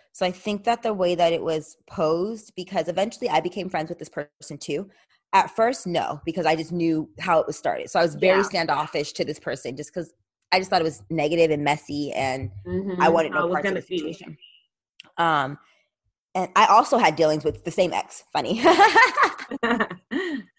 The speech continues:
Speaker 1: So all three of us had dealings with the same person. So it's just kinda like, mm, no, like,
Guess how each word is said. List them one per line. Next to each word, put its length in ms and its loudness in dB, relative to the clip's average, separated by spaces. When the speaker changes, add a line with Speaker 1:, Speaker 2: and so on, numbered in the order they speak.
Speaker 1:
So 360 6
all 180 8
three 180 2
of 80 4
us 100 0
had 160 2
dealings 340 0
with 140 -8
the 60 -6
same 280 -4
person. 320 -4
So 100 -2
it's 140 2
just 120 -14
kinda 200 2
like, 240 2
mm, 840 -2
no, 640 2
like, 220 2